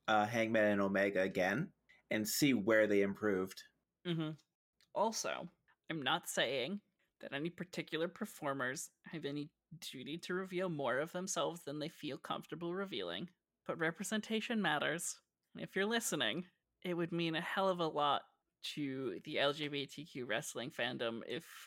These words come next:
Speaker 2: it was a more public thing. I'm just saying. It would be a real alpha move if he were to be open and honest with who he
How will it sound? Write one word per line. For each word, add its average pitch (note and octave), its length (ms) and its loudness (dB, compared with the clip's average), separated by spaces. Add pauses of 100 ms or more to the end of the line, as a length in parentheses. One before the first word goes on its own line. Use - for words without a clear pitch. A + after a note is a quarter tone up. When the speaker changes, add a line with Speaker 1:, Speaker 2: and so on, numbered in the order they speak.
Speaker 2:
it C3 160 -4
was C3+ 160 -4
a C#3+ 60 -2
more D3 160 -2
public C#3+ 420 -4
thing. - 340 -4 (400)
I'm - 80 -20 (120)
just - 420 -6
saying. F#3 440 -4 (380)
It E3+ 140 2
would F3 160 2
be F3 160 2
a E3 60 2
real D#3 300 -2
alpha C3 340 2
move G3 400 0 (500)
if F3+ 200 2
he F3+ 140 0
were D#3+ 180 2
to E3 80 0
be E3+ 280 -2
open D3 340 -2
and D#3 100 0
honest C3 380 -4
with D#3+ 140 -4
who - 120 -4
he D#2+ 220 -8